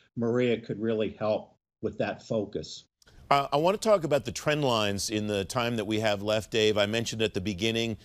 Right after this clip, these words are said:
Speaker 2: nobody's flunking anymore. Uh, the NextGov report on this says only one agency got an A plus. U S A I D maintained its A grade. The Education Department dropped from A, uh, down to B.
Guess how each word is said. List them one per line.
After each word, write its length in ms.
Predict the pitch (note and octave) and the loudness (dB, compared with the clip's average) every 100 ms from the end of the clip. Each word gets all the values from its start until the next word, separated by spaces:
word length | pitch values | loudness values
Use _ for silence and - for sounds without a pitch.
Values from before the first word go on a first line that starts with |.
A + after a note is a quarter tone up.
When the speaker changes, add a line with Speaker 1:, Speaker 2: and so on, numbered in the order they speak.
| - - - | -18 -18 0
Speaker 2:
nobody's 500 | B2+ B2 C#3 C3+ - | 2 4 4 2 0
flunking 440 | C3 A#2+ A#2+ A2 | 2 2 0 -2
anymore. 640 | G#2+ G#2+ G#2 G#2 G2+ G2 - - - | 0 0 0 0 2 0 -4 -16 -4
Uh, 340 | - G2+ G2 G2 | 4 6 6 4
the 200 | F#2+ A2 | 2 2
NextGov 480 | A#2 C3 - B2 A2 | 2 2 2 2 2
report 340 | G2+ B2 A2 | 0 4 4
on 100 | G#2 | 4
this 160 | G#2 - | 0 2
says 260 | G#2 F#2 | 2 2
only 240 | G#2+ G#2+ G2+ | 2 0 0
one 280 | G#2+ D3 | 2 2
agency 420 | B2+ B2+ A#2 A2 A2 | 4 2 -2 -4 0
got 220 | G#2+ G#2 | 4 4
an 80 | G#2 | 2
A 160 | G2+ | 0
plus. 560 | - - D#3+ D3+ - - - - - - | 0 2 4 4 2 -4 -12 -20 -20 -4
U 160 | B2+ C3 | 4 4
S 160 | A2+ | 4
A 140 | A#2+ A2 | 4 6
I 160 | G#2 | 6
D 200 | G2+ C3+ | 4 0
maintained 540 | B2 A2+ G2+ C#3 D3 C#3 | 0 0 0 0 0 0
its 140 | A#2+ | 2
A 160 | B2 A2 | 2 4
grade. 420 | A#2 A2 G#2+ G2+ - - - | 4 6 6 0 -10 -20 -4
The 160 | A2+ A#2 | 2 2
Education 480 | A2+ - D3+ B2+ | 2 -2 -2 -2
Department 460 | A#2 C3+ A#2+ G#2 G2 | -2 2 2 0 -4
dropped 360 | E2 A2+ B2 - | 0 2 2 -2
from 200 | A#2 G#2 | -2 2
A, 340 | G#2 G2+ G2+ - - - - | 4 2 0 -10 -20 -20 0
uh, 240 | G#2 G2+ | 4 4
down 340 | G2 A2 A2 G#2+ | 4 2 0 0
to 120 | A2 | -2
B. 460 | F#2+ C#3 C3+ C3+ | 0 2 2 0